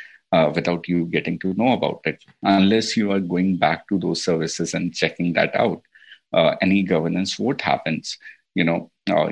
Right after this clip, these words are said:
you will not know about it unless you go back and check it out. Take, for example, any dexes or,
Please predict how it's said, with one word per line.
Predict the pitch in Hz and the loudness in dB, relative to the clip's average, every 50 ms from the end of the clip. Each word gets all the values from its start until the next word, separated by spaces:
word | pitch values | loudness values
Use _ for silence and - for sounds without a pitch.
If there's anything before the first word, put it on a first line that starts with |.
| 78 | -4
you | - 101 98 | -4 -4 -2
will | 90 92 92 92 | -2 -2 -2 -2
not | 92 92 107 - - - | -2 -2 -4 -4 -4 -4
know | 92 87 87 85 | -2 0 0 0
about | 82 82 - 85 - - | -2 -2 -4 -4 -4 -6
it | 151 185 - | -8 -6 -4
unless | 214 180 170 156 151 147 139 - - - | -2 0 0 0 0 -2 -2 -2 -2 0
you | 110 - | 0 -2
go | - 87 82 | 0 -2 -4
back | 82 78 76 73 71 85 | -2 0 -2 -2 -2 -2
and | 82 85 - | -4 -4 -4
check | - - - - | -6 -10 -8 -8
it | - 76 - | -6 -4 -2
out. | 76 78 76 - _ _ _ _ _ _ _ _ | -2 -4 -4 -8 _ _ _ _ _ _ _ _
Take, | - 113 107 101 104 - | 2 2 2 2 2 0
for | 110 104 | 2 2
example, | 101 92 - 92 90 90 90 87 98 98 92 | 2 2 2 0 0 0 0 -2 -2 -2 0
any | 87 90 95 98 | 0 2 0 0
dexes | 90 87 98 117 - - - - 80 80 78 - - - | 0 0 0 -2 -2 -2 0 0 0 0 0 -2 -6 -4
or, | - - 92 80 | -2 0 0 0